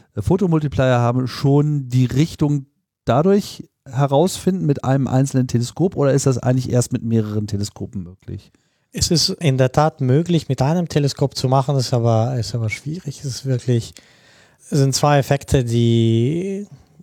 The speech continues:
Speaker 2: gegeneinander spielen. Das, das heißt, die zeitliche Entwicklung in einem bestimmten Bild, äh, ist dadurch, ähm,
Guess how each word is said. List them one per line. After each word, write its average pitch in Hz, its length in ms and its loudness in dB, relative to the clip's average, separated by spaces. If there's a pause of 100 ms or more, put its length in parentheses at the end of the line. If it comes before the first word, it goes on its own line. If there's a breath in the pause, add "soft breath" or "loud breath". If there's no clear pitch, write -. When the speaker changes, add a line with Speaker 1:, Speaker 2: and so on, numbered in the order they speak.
Speaker 2:
gegeneinander 110 560 0
spielen. 131 380 -10
Das, 127 160 -6
das 170 380 -6
heißt, 117 420 0 (1800 soft breath)
die 135 120 -2
zeitliche 143 920 0 (280)
Entwicklung 160 600 -2
in 131 140 0
einem 123 200 2
bestimmten 127 600 -2
Bild, 151 440 0 (140)
äh, 135 280 2
ist 135 180 -6
dadurch, 131 540 0
ähm, 117 600 -2